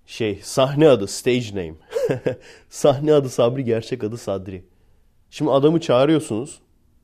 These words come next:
programa. Reklamını yapıyorsunuz. Bir de hep şey vardır. Farkındaysanız. Karşısında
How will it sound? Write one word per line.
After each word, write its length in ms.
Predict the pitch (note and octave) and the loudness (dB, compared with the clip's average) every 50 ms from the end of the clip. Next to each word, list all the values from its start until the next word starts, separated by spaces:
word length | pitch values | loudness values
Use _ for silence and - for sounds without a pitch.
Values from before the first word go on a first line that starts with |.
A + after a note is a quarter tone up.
| _ _ _ _ _ _ _ - | _ _ _ _ _ _ _ -6
programa. 600 | - A2 G#2+ G2+ F#2 F#2+ F#2 F2 G2 A2+ C#3 - _ _ _ _ _ _ _ _ _ _ _ _ _ A2 | -2 -2 -2 0 -2 -4 -6 -6 -6 -8 -8 -10 _ _ _ _ _ _ _ _ _ _ _ _ _ -4
Reklamını 460 | A2+ A2 A2+ B2 A#2 A#2 A#2 B2 B2+ | -4 -4 -2 -2 -2 -2 0 0 0
yapıyorsunuz. 600 | A#2 A2+ - F#2+ E2+ - - F#2 A2 A#2+ - _ _ _ _ _ _ _ _ _ _ _ _ _ A#2 | -2 -2 -4 -8 -12 -10 -12 -12 -14 -14 -16 _ _ _ _ _ _ _ _ _ _ _ _ _ -4
Bir 100 | C#3 C#3+ | -2 0
de 80 | F3 | 2
hep 180 | F#3 G3+ F#3 - | 2 2 2 2
şey 260 | - - D#3+ D#3+ D3+ | 0 2 4 4 6
vardır. 400 | C#3 A2+ F#2+ F#2 F2+ - - - _ _ _ _ _ _ _ _ _ - | 6 4 2 0 -6 -10 -14 -20 _ _ _ _ _ _ _ _ _ -6
Farkındaysanız. 680 | G#2 G2+ G2 - - G#2+ G2+ G2+ G2 - - E2+ - | -4 -4 -4 -6 -6 -6 -6 -6 -6 -8 -12 -16 -16
Karşısında 1000 | - - A#2+ A#2 A#2 A#2+ - C#3 - - D3 C#3 C#3 C#3 D3+ E3 F3+ F#3+ - | -6 -2 -2 0 0 -2 -6 -12 -8 -6 -6 -4 -2 0 0 0 0 -2 -6